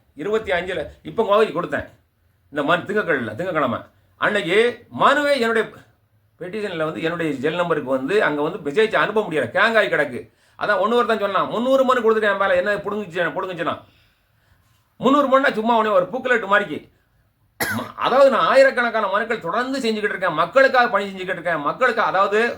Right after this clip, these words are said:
ஒரு சின்ன எழுத்துக்கள், சின்ன வார்த்தைகளை பண்ண, பயன்படுத்தணும்னா கூடயும் எவ்வளவு தி-, திங்க் பண்ணணும், சிந்தனை பண்ணணும், ஒரு வார்த்தைகளை வெளியிடணும் தான் இப்படி. அஹ், அப்படிப்பட்ட நிலைப்பாடு எத்தனை பெட்டிஷன் எழுதிக்கணும்னு சொல்லி மக்கள் மத்தியிலையும் அரசு மத்தியில இந்த ஒரு ப-, ஒரு,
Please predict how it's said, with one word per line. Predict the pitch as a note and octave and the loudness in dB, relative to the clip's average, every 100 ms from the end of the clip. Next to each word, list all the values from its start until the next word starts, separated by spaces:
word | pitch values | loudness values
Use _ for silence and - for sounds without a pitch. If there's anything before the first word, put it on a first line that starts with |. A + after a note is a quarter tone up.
| - | -10
ஒரு | B2 A#2 | -10 -10
சின்ன | D#3 F#3 G3 E3+ G3 - - _ _ _ | -10 -8 -2 -2 -2 -6 -16 _ _ _
எழுத்துக்கள், | A#2+ F3+ E3+ F3 D3+ | -4 -4 -2 -4 -4
சின்ன | D#3 G3 F3+ | -4 -4 0
வார்த்தைகளை | D3 F3 - F3+ F3 C#3+ G#2 - _ _ _ _ _ _ _ _ _ _ - | 2 0 -2 -4 -4 -4 -8 -20 _ _ _ _ _ _ _ _ _ _ 0
பண்ண, | F3+ D3+ | 2 4
பயன்படுத்தணும்னா | D#3+ G3 F#3 E3+ D3 | 2 0 -2 -4 -2
கூடயும் | C3 D3 C#3 | -2 -2 -2
எவ்வளவு | A#2+ F3 E3 - - _ _ _ _ - | -2 -2 -2 -8 -20 _ _ _ _ -6
தி-, | |
திங்க் | C3+ A#2 F3+ - | -6 -4 -8 -4
பண்ணணும், | D3+ C3 | -4 -4
சிந்தனை | D3+ F3+ D#3+ | -2 -2 0
பண்ணணும், | C#3 B2+ C3 B2+ - _ | 0 0 -4 -6 -14 _
ஒரு | B2+ | -6
வார்த்தைகளை | B2 D#3+ F#3+ F3+ C#3+ D#3+ | 2 2 2 -2 -2 -2
வெளியிடணும் | F3 D3+ C3+ | -2 -2 -2
தான் | C#3 | -4
இப்படி. | A#2+ B2 A#2 - - | -4 -6 -8 -12 -14
அஹ், | - - _ | -14 -16 _
அப்படிப்பட்ட | - B2 A3+ A3 G#3+ F3 | -10 0 0 0 0 0
நிலைப்பாடு | F3 G#3+ G3 F#3 | 0 0 0 0
எத்தனை | D3+ D3 G#3 | 0 0 -2
பெட்டிஷன் | F#3+ E3 G3+ G#3+ | 0 -2 -2 -2
எழுதிக்கணும்னு | G3+ F#3+ F3 E3+ | -2 -2 -4 -4
சொல்லி | F3+ F3 | -4 0
மக்கள் | C#3+ C#3 G#3 | 0 2 0
மத்தியிலையும் | F3+ E3+ E3 E3 D3+ - - - | -2 -4 -4 -2 -2 -4 -14 -6
அரசு | C3+ G#3 G3+ | -2 0 0
மத்தியில | - C#3 | 0 -2
இந்த | - D3+ - | -2 -6 -4
ஒரு | A#2+ G#2+ | -6 -6
ப-, | - F2 E2+ | -8 -12 -10
ஒரு, | G2 | -12